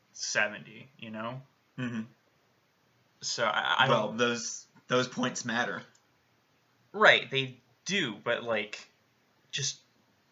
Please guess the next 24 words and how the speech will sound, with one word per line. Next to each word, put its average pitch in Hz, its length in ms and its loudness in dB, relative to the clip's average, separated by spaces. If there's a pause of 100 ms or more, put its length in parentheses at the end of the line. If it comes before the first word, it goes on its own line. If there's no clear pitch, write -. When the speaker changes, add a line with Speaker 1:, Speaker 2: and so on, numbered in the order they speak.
(160)
Speaker 1:
be 127 180 -10
a 120 80 -8
better 117 380 -10
team 151 420 -10
if 139 120 -14
you're 113 80 -14
gonna 117 200 -16
complain 139 400 -14 (240)
about - 140 -12
Speaker 2:
Okay. 127 120 -16
Speaker 1:
it. - 440 -6
It's 143 140 0
not 180 260 6
like, 147 220 8 (320)
it's 143 160 -4
not 185 240 6
like 165 160 0
we're 143 160 2
just 135 160 4
straight 135 280 4
up 120 60 -6
eliminating 117 680 -2
teams 107 680 -6 (880)
from 113 180 -4